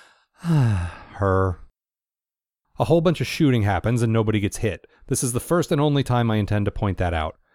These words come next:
Destro beams the satellite back to H Q, grabbing the troops and tanks, Major Blood, the Baroness, and Duke! Whoa-oh!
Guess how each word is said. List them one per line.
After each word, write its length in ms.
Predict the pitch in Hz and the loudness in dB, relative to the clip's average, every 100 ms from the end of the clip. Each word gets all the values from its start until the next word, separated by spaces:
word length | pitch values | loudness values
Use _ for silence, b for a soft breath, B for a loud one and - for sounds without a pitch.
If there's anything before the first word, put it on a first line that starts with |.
| _ - | _ -4
Destro 360 | 156 180 180 131 | -2 0 0 0
beams 280 | 143 151 - | 0 0 -2
the 80 | |
satellite 460 | 127 139 139 123 113 | -2 0 2 2 0
back 200 | 110 - | -2 -2
to 60 | 151 | -2
H 280 | 120 113 - | -2 -2 -2
Q, 240 | 147 117 | 0 2
grabbing 320 | 127 135 165 | 2 2 2
the 80 | 139 | -2
troops 320 | - 147 - | -2 -2 0
and 120 | 127 | -2
tanks, 380 | 120 120 120 - | -2 -2 -2 -4
Major 260 | 113 131 139 | -2 0 0
Blood, 320 | 120 123 123 | 2 0 0
the 60 | 107 | 0
Baroness, 460 | 120 135 147 156 | 2 2 2 0
and 100 | 151 B B | 0 B B
Duke! 420 | 139 233 233 - - | 2 4 4 0 -4
Whoa-oh! 840 | 139 220 254 170 208 202 196 185 | 2 4 4 4 4 6 6 4